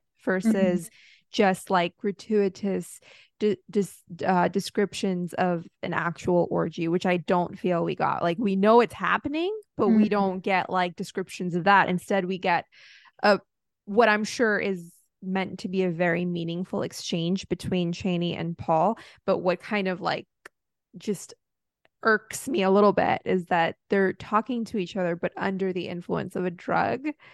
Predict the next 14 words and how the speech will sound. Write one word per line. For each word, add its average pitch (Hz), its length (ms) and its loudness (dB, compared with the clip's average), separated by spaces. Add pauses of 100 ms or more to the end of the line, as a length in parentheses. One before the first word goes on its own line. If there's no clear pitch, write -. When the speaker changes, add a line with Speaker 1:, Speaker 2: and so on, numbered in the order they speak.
(240)
Speaker 1:
So 190 320 6
Speaker 2:
Mm-hmm. - 20 4
Speaker 1:
it's - 200 -4
like, - 360 -2 (800)
it's 240 120 2
Speaker 2:
Well, 240 100 6
in - 20 6
a 233 80 4
Speaker 1:
like, 214 40 -4
how 233 260 6
Speaker 2:
way, - 20 6
Speaker 1:
real 226 300 4
Speaker 2:
they've, - 0 -
Speaker 1:
is 196 100 0